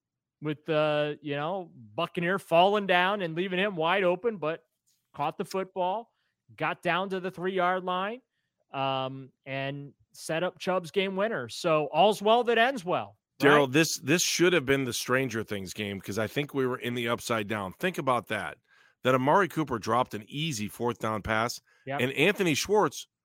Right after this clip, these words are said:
Speaker 2: caught a pass today for seventeen yards
Speaker 1: <laughs>
Speaker 2: and,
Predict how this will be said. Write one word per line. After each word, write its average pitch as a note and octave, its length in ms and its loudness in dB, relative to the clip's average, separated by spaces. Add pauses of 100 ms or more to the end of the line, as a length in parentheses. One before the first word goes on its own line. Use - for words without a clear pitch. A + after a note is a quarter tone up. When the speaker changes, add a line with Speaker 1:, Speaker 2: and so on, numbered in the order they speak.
(340)
Speaker 2:
caught A#3 260 2
a F#4 60 -2
pass C3 360 0
today E2+ 400 -8
for B2 120 -6
seventeen D3+ 400 0
yards D3 280 2 (160)
Speaker 1:
<laughs> - 160 -6
Speaker 2:
and, F#3+ 640 4